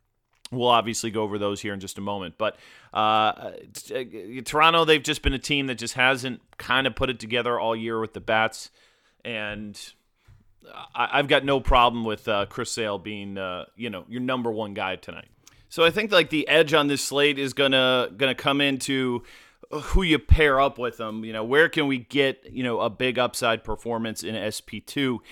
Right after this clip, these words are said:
here tonight? And, uh, there's a handful of guys, obviously, that, uh, that I think that we need to look at.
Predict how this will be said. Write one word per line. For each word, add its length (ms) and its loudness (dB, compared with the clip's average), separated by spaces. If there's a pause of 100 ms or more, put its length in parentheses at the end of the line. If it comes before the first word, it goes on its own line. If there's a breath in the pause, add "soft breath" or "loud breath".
(300 loud breath)
here 260 -4
tonight? 520 -6
And, 420 -4
uh, 160 2
there's 180 -2
a 100 0
handful 380 0
of 100 -6
guys, 300 4
obviously, 460 -2
that, 280 -4
uh, 320 0
that 100 -4
I 80 -2
think 280 -6
that 180 -4
we 160 -4
need 200 -6
to 60 -6
look 240 -4
at. 220 -2